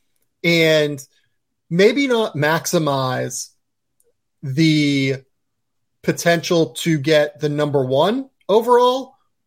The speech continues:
in the draft lottery odds, but to end up maybe somewhere like fifth or sixth,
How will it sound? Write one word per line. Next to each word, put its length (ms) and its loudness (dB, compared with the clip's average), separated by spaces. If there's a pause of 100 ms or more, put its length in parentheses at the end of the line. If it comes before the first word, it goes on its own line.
(140)
in 560 0 (420)
the 280 4
draft 380 0
lottery 460 0
odds, 500 -2 (180)
but 600 0 (640)
to 580 0
end 280 0
up 180 2
maybe 400 0
somewhere 680 2
like 360 -2
fifth 340 -4
or 100 -2
sixth, 480 -2